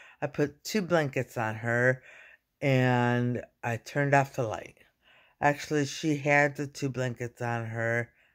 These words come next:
when she was, when I, I put the two blankets on her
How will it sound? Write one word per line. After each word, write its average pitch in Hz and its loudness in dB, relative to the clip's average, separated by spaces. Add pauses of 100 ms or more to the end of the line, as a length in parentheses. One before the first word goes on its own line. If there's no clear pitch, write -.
(140)
when 123 -4
she - -6
was, 123 -2 (120)
when 127 0
I, 117 0 (180)
I 147 8
put 143 -4
the 127 -10
two - -8
blankets 165 0
on 139 2
her 131 2